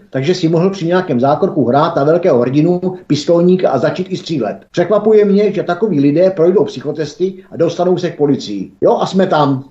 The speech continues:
My to tady omílám-, omíláme a tady na-, tady do-, šéf dobrovolných hasičů z Horní Dolní to řekl úplně všechno. On kdyby mohl, tak by možná mohl i střílet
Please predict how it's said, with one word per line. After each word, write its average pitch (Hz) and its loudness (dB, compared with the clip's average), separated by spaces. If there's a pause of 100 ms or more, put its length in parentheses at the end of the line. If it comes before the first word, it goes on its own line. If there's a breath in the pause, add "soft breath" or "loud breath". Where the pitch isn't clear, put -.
My 180 0
to 220 2
tady 196 2
omílám-, 190 0
omíláme 196 2
a 151 0
tady 180 0
na-, 180 0
tady 160 -2
do-, 143 2
šéf 185 0
dobrovolných 160 2
hasičů 185 2
z - -20
Horní 156 2
Dolní 165 2
to 165 0
řekl 147 -2
úplně 156 0
všechno. 110 -4 (220 loud breath)
On 202 4
kdyby 202 4
mohl, 190 4
tak 185 2
by 190 2
možná 185 2
mohl 190 0
i 135 -4
střílet 131 -2